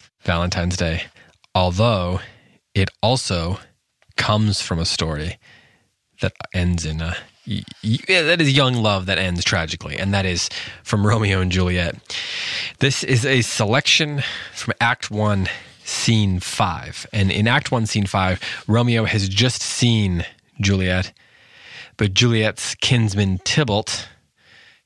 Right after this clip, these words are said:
decides that because Romeo is from the other family, that he wants to do him some harm. Capulet, meanwhile, tells him not to do that,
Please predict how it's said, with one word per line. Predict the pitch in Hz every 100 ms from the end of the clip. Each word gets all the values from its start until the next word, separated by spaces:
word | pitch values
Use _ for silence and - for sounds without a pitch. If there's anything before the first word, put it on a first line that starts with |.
| -
decides | 104 107 113 101 95 92
that | 101 95 - -
because | 113 117 101
Romeo | 101 98 95 92 92
is | 87 85 - - - _ _ _
from | - 90 90
the | 87 98
other | 113 107 98
family, | - 110 110 95 87 107 110 -
that | 101 98 92
he | 101
wants | 87 87 -
to | 95
do | 82 92
him | 90 90
some | - 90
harm. | - 113 107 104 - - - -
Capulet, | 120 104 101 95
meanwhile, | 98 92 87 87
tells | - 92 -
him | 87 87
not | 95 110 -
to | 107
do | 104
that, | 101 98 98